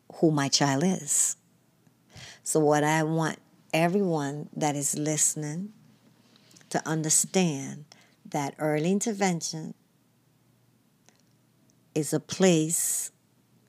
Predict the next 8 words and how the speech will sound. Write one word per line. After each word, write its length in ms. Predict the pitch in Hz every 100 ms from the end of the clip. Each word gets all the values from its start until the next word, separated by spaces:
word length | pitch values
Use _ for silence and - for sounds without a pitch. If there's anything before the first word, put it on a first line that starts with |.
| _ _ _ _
for 140 | 160
our 200 | 139 147
children, 800 | 147 - 156 147 143 156 147 147 - _ _ _ _ _ _ _ _ _ _ _ _ _ _ - - _
but 120 | 170
it's 160 | 160 -
also 380 | 160 156 - 156
a 60 |
place 800 | 143 - 165 151 143 - - -